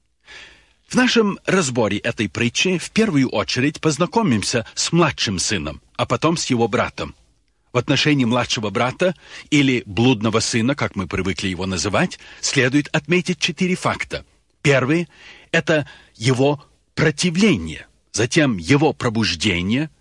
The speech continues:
третье — его покаяние и, наконец, прощение, данное ему отцом. В корне всякого греха скрывается дух противления.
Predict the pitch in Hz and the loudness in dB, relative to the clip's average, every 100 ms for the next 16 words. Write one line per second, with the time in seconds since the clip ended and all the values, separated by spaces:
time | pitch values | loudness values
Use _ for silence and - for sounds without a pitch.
0 | - 202 190 - 123 107 135 139 - 107 | -2 2 2 2 0 2 4 2 0 -6
1 | 98 90 165 202 180 165 - 151 127 - | -4 0 0 2 0 -4 0 2 2 0
2 | 120 135 - - _ 180 180 - 180 110 | 0 0 -2 -12 _ -2 0 2 2 0
3 | 85 73 - - 120 120 117 123 120 127 | -2 -6 -12 -6 -2 0 0 -2 -4 -4
4 | 110 101 104 101 - 117 78 - _ _ | -2 0 -2 -6 -4 -2 -2 -6 _ _
5 | _ _ - - - - - - 262 208 | _ _ -20 -20 -20 -16 -8 0 2 4
6 | 202 - - - 196 - 120 107 113 - | 2 0 -4 -2 -2 0 -2 -2 -2 -4
7 | 98 - - 135 170 190 165 - 139 87 | -4 -6 -4 -2 0 -2 -2 -2 -2 0
8 | 190 208 - - 170 - 180 185 107 87 | 0 0 -2 -4 -4 -2 0 0 0 -2
9 | 76 | -8